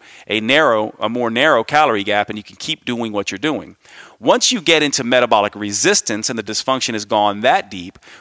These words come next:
what you need to do now is kind of jump back and forth between a period of time where you're eating less and exercising less, like maybe a traditional Parisian or European or traditional hunter-gatherer. They're walking a lot, but they're not doing a lot of CrossFit and crazy exercise,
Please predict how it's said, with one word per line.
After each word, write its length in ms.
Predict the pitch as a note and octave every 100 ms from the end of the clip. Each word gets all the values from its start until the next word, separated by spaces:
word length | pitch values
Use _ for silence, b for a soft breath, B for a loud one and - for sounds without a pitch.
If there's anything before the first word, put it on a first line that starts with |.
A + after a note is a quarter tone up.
| -
what 180 | C3
you 60 | C#3+
need 220 | D#3+ G#3+
to 40 | A3
do 200 | F3 C3+
now 240 | D3 D3
is 100 | B2
kind 220 | - B2+
of 160 | G#2+ -
jump 420 | - C#3+ - A2+
back 260 | B2+ B2+ B2+
and 140 | A2
forth 340 | - C#3+ A#2
between 560 | - - A#2 G#2+ G#2 G2+ B B B
a 80 | G#2
period 320 | - D#3+ D#3
of 80 | B2+
time 300 | C#3 B2+ A#2
where 100 | A2
you're 140 | G#2
eating 240 | D#3 D3 B2+
less 240 | B2 A#2
and 80 | A#2
exercising 640 | G#2+ - C3 A#2 G2+ G2 F#2
less, 360 | F#2 G2 -
like 180 | G2 G2
maybe 380 | G#2+ G#2 G#2 G2 B -
a 80 | G#2
traditional 480 | - A2 A2+ G#2+
Parisian 720 | F#2+ - F#2+ A#2+ C3+ B2 A#2+
or 80 | G#2+
European 760 | G2 G2+ F#2+ - C3 B2+ A#2 A2+
or 240 | G2+ F#2+
traditional 440 | - A2 A#2+ G#2
hunter-gatherer. 680 | G2+ G2 F#2+ B2 C3+ G2+ G2 B B
They're 100 | -
walking 400 | C#3 E3 E3+ D#3
a 40 | C#3
lot, 200 | C3 C3
but 60 |
they're 100 | A#2+
not 200 | B2+ C3
doing 160 | C3 B2+
a 40 |
lot 200 | A#2+ A#2+
of 160 | G#2+ -
CrossFit 580 | - B2+ A#2 - A#2 F#2+
and 260 | F#2+ F2+ -
crazy 440 | - C3+ A2+ G#2+
exercise, 640 | C3 - - G#2+ G2 G2+